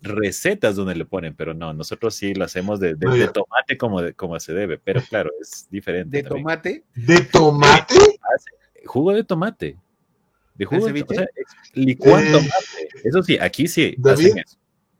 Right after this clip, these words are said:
Speaker 2: David, de ahora en adelante somos dos nomás, ¿cierto? Eh, esta es una extensión de, de, de Testeadores del Sur.
Speaker 1: Y bueno, ha sido un gusto, ha sido un gusto la invitación, nos vemos. No
Speaker 2: Ya,
Speaker 1: sé
Speaker 2: no,
Speaker 1: si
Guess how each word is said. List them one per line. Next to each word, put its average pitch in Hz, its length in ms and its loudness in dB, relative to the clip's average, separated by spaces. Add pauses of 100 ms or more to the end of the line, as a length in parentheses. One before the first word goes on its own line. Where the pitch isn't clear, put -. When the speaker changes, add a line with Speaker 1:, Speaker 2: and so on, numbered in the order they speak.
(240)
Speaker 2:
David, 151 360 4
de 143 180 4
ahora 165 200 4
en 190 80 6
adelante 180 680 2
somos 175 340 0
dos 131 220 2
nomás, 156 320 -2
¿cierto? 139 360 0
Eh, 151 200 4
esta 196 220 4
es 175 80 4
una 202 120 6
extensión 175 680 2
de, 170 420 4
de, 143 340 8
de 165 240 -2
Testeadores 165 380 2
del 170 100 0
Sur. - 240 -2 (540)
Speaker 1:
Y 120 120 4
bueno, 123 240 6
ha 113 60 4
sido 131 260 4
un 120 80 2
gusto, 135 400 4
ha 110 60 -2
sido 127 200 0
un 117 60 -2
gusto 120 180 2
la 127 80 2
invitación, 110 640 0
nos 123 140 0
vemos. 139 220 2 (3250)
No 156 80 0
Speaker 2:
Ya, 151 160 4
Speaker 1:
sé 147 40 4
Speaker 2:
no, 151 160 4
Speaker 1:
si 143 60 -4